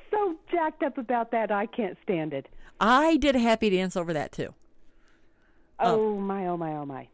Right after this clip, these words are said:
Speaker 2: I, I am not, uh, a patient enough person to order direct from Italy and wait for it to get here and blah, blah, blah, blah. And, like, a year and a half ago, Flavor Art Flavors got,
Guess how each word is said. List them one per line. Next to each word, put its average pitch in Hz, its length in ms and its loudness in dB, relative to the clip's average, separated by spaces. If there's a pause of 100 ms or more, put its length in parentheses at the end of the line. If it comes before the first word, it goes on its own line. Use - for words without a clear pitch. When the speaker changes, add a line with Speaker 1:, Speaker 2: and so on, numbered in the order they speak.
(180)
Speaker 2:
I, 320 580 4
I 269 180 2
am 285 220 -2
not, 233 680 -4 (100)
uh, 202 300 2
a 180 100 -2
patient 214 420 2
enough 185 280 0
person 214 460 0
to 185 60 -2
order 180 280 -2
direct 170 220 -2
from 175 140 -6
Italy 220 360 0
and 180 120 -4
wait 185 180 -4
for 180 120 -2
it 165 80 -6
to 175 60 -18
get 196 160 -2
here 196 400 0
and 175 140 -6
blah, 180 140 -4
blah, 175 140 -6
blah, 165 100 -8
blah. 190 260 -2 (460)
And, 240 100 -2
like, 240 140 4
a 247 40 -2
year 262 220 -2
and 320 100 0
a 214 40 0
half 240 280 0
ago, 180 400 0 (300)
Flavor 277 320 2
Art 277 200 2
Flavors 233 460 -2
got, 220 280 -4